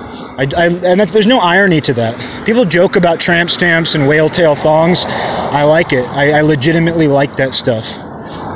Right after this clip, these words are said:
Like, if a girl really wants to, like, air herself out and show herself off in that way, to me, that's a good way to do it. Um, but a lot of girls, like, their first tattoo,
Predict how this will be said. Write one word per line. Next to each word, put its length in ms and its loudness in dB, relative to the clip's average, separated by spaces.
Like, 120 2
if 80 2
a 80 4
girl 400 4
really 220 6
wants 320 2
to, 100 2
like, 220 2
air 280 2
herself 500 2
out 360 2
and 80 2
show 280 2
herself 420 2
off 260 2
in 120 2
that 200 2
way, 280 2
to 80 0
me, 180 4
that's 220 2
a 60 -2
good 160 0
way 160 4
to 80 0
do 220 2
it. 140 0
Um, 640 0
but 80 2
a 40 4
lot 200 4
of 60 0
girls, 260 4
like, 100 -2
their 120 2
first 280 0
tattoo, 640 2